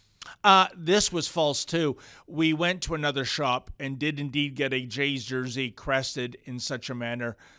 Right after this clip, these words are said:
without incurring the wrath of the fashion police.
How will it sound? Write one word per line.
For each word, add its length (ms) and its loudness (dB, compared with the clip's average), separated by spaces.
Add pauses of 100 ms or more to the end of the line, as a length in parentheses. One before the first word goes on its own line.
(160)
without 400 0
incurring 720 -4
the 140 -4
wrath 420 0
of 140 -8
the 100 -12
fashion 500 -6
police. 480 -10